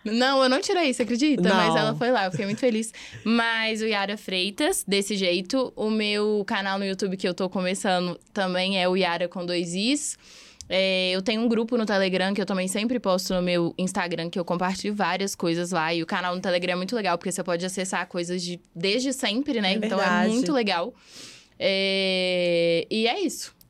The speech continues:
Speaker 1: Essas
Speaker 2: Ah.
Speaker 1: redes são as que eu mais trabalho hoje, assim, que eu gosto de comunicar.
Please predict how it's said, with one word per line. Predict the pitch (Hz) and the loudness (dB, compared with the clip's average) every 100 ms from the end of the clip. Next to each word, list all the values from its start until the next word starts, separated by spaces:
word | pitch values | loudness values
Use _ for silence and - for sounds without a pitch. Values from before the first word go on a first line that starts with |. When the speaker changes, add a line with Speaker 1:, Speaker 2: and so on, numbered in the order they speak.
| - | -8
Speaker 1:
Essas | - 165 214 208 | -2 0 2 2
Speaker 2:
Ah. | |
Speaker 1:
redes | 202 175 | 0 0
são | 220 | 0
as | 196 | 0
que | 170 | -2
eu | 202 | -2
mais | 190 196 | -2 -2
trabalho | - 262 208 180 185 | -2 0 0 0 -2
hoje, | 175 175 | -2 -4
assim, | 175 175 170 | -4 -6 -4
que | 180 | -4
eu | |
gosto | 175 165 - 165 | -2 -4 -6 -8
de | 175 170 | -8 -8
comunicar. | - 175 170 170 175 | -10 -10 -8 -8 -12